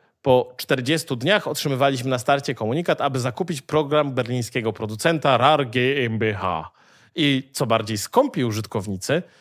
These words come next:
wykorzystywali programy podobne do Cheat Engine do oszukiwania tej wartości. Wiecie, żeby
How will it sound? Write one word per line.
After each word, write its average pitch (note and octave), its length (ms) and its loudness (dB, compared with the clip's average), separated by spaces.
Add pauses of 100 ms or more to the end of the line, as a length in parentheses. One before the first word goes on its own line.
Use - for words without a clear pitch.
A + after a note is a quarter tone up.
(160)
wykorzystywali E3+ 720 2
programy D3 540 0
podobne D3 640 0
do G2+ 240 -2
Cheat C3+ 220 -4 (100)
Engine B2+ 460 -2 (440)
do D4 160 0
oszukiwania A2+ 580 0
tej G2+ 140 -4
wartości. A#2 640 -6 (640)
Wiecie, C3 260 0
żeby G2+ 300 -4